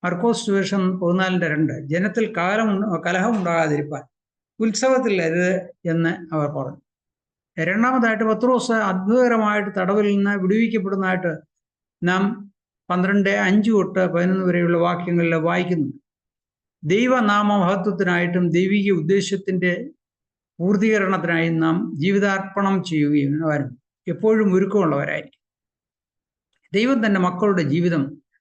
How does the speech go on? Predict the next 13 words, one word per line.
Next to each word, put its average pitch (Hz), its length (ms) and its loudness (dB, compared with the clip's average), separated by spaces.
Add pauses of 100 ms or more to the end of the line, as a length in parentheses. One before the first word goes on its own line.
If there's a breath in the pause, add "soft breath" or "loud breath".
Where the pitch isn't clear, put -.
(180)
കൊണ്ടാകട്ടെ, 175 420 0
മരണം 170 420 0
കൊണ്ടാകട്ടെ, 151 500 0 (840)
ദൈവം 202 300 2
മഹത്വപ്പെടുത്തുന്നു, 202 840 0 (140)
പെടുന്നു 196 340 2 (240)
എന്ന് 180 200 2 (140)
നമുക്ക് 170 300 -2 (280)
സന്തോഷിപ്പാനിട 170 800 0
വരും. - 180 -10 (1160)
ഫിലിപ്പിയ 233 360 2
ലേഖനം 214 380 2 (320)
ഒന്നിന്റെ 202 380 2